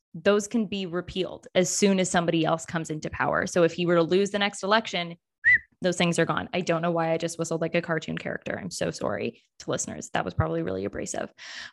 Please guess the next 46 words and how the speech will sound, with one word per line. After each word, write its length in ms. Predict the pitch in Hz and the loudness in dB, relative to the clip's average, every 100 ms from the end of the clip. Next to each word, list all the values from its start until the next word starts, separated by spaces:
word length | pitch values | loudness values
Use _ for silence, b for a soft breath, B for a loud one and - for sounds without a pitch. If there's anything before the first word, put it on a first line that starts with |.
| _ | _
But, 160 | 185 175 | 4 6
um, 420 | 170 160 165 - _ _ _ _ - | 4 0 -6 -10 _ _ _ _ -4
but 160 | 208 226 | 2 6
yeah, 240 | 214 170 | 4 2
so 180 | - 208 | 0 2
it's, 160 | 196 196 226 | 2 0 0
no, 140 | 233 | 2
well, 120 | 214 | 2
no, 140 | 208 - | 0 0
and 160 | 208 | 0
you're 140 | 190 185 | 0 0
right. 260 | 101 - | -2 -2
It's 200 | - 190 | -4 -2
like, 200 | 190 180 - | -2 -2 -6
we, 380 | 180 214 190 - _ | -2 0 0 -8 _
there 240 | 185 214 220 | 2 4 6
is, 340 | 226 214 - _ _ _ _ - | 4 2 -6 _ _ _ _ 2
there 160 | 208 233 | 4 4
is 160 | 226 | 2
no 180 | 226 240 | 0 0
way 220 | 214 190 | 2 0
that 160 | 196 165 | -2 -4
you 140 | 185 | -8
can 180 | 180 185 | -6 -6
convince 440 | 196 185 185 185 | -2 2 2 2
a 40 | 185 | 0
person 640 | - 226 220 95 185 208 180 | 2 2 0 -4 -4 -6 0
like 200 | 180 175 | 0 2
Joe 180 | 185 170 | -2 0
Manchin 580 | 180 208 226 165 170 - | 0 0 0 -4 -4 0
or, 140 | 180 | 2
like, 220 | 175 175 | 2 0
so 240 | - 165 170 | -2 -2 0
many 240 | 175 190 | 0 2
Republicans 840 | 185 190 226 240 190 - - 208 B B B 190 | 0 2 0 0 -2 -4 -6 -8 B B B 0
that 380 | 185 170 160 - - | 4 4 4 -2 2
it's 200 | 202 170 | 4 4
actually 380 | 170 - 180 | 0 -2 -2
in, 360 | 170 180 180 156 - 180 | 0 0 0 -4 -6 -2
in 160 | 180 | 0
the 80 | 180 | 0
best 300 | 170 170 - | 0 -2 -2
interest 320 | 175 175 170 | -2 -2 -2
of 80 | 170 | -2
their 100 | 160 | -2
constituents 800 | 165 170 240 - 170 175 196 | -2 -2 -2 0 -2 -2 -6